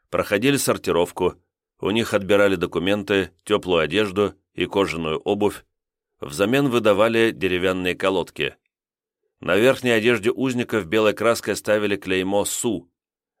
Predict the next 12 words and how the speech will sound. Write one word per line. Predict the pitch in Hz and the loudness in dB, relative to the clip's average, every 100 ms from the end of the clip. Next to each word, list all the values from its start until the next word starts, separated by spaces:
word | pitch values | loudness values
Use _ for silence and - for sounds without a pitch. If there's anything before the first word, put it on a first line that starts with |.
| _ | _
на | 76 92 | -4 -2
грудь | 85 127 127 - _ _ | 0 -2 -2 -10 _ _
вешали | - 87 127 139 135 | -4 0 0 0 0
жетоны | 98 101 107 107 | 0 0 -2 -2
с | - | -4
номерами. | 95 92 80 71 64 _ _ _ _ _ _ _ _ - | 0 0 0 -2 -8 _ _ _ _ _ _ _ _ -6
Пленные | 82 110 113 107 | 0 2 2 0
командиры | 104 101 101 107 104 107 | 0 0 2 2 2 2
и | 95 | 0
рядовые | 95 90 92 107 | 0 0 0 -2
содержались | 95 90 90 80 90 85 80 | -4 -2 -2 0 0 0 -2
раздельно. | 87 90 80 85 71 65 | -2 -2 0 -4 -4 -10